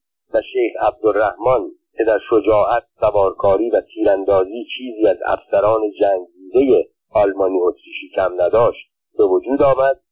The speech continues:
که وقتی همگی صحیح و سالم به خانه و باغ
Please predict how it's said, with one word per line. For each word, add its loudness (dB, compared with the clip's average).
که 2
وقتی -2
همگی -2
صحیح -2
و 0
سالم 0
به 0
خانه 0
و 0
باغ 2